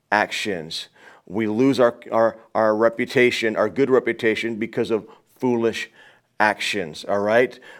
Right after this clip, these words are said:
We, um, end up losing our character and integrity because of foolish actions. So we need to eliminate foolish friendships, foolish talk, foolish ideas, and foolish actions. And if we don't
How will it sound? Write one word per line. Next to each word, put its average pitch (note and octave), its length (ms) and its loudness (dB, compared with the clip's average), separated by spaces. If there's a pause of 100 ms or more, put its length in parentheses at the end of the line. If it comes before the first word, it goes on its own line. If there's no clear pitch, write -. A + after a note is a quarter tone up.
(120)
We, A#2 600 -2 (260)
um, G#2 400 -2
end A#2+ 240 0
up B2 220 2
losing B2+ 400 0
our A#2 100 4
character B2+ 420 2
and A2+ 120 -2
integrity A#2 640 0 (200)
because A2+ 300 -6
of A2+ 240 -4
foolish A#2 680 -2 (480)
actions. F#2+ 720 -4 (180)
So - 160 -4
we G2+ 160 -2
need A2 300 -4
to A2 180 -4
eliminate A2+ 800 0 (180)
foolish F#2+ 380 -6
friendships, - 680 -4 (420)
foolish A2+ 360 -4
talk, G2+ 480 0 (540)
foolish B2 340 2
ideas, G2+ 680 0 (340)
and G#2 160 -8
foolish G#2 360 -4
actions. F#2+ 560 -4
And G#2 120 -8
if G2+ 100 -12
we G#2 120 -8
don't B2 560 -2